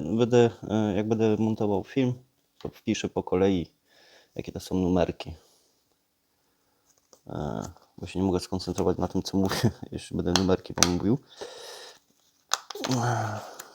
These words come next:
Mamy następną, pięć złotych, siedemdziesiąty piąty rok. Dziwna struktura jest na monecie, widzicie takie paseczki?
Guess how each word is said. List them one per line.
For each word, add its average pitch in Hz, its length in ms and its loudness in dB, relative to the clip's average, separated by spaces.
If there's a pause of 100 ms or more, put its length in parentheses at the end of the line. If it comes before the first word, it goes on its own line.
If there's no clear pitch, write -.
(1700)
Mamy - 220 -6
następną, 120 640 0 (200)
pięć 110 200 2
złotych, 107 320 0
siedemdziesiąty 135 600 0
piąty 131 300 2
rok. 127 280 4 (2500)
Dziwna 123 300 8
struktura 117 460 8
jest 98 120 10
na 101 80 4
monecie, 95 380 4
widzicie 107 320 0
takie 101 220 2
paseczki? - 500 0